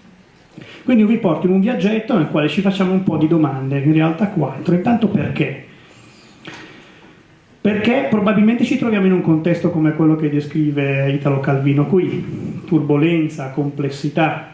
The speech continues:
e in realtà la sua ricetta alla fine è proprio questa qui,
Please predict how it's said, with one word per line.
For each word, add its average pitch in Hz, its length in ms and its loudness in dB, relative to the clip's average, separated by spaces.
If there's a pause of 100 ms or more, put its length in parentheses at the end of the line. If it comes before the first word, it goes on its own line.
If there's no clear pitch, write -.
(380)
e 170 80 2
in 165 120 4
realtà 185 560 2
la 156 120 0
sua 180 340 2
ricetta 175 960 -2 (200)
alla 170 200 0
fine 160 260 2
è 151 40 2
proprio 151 240 0
questa 147 260 -2
qui, 156 340 0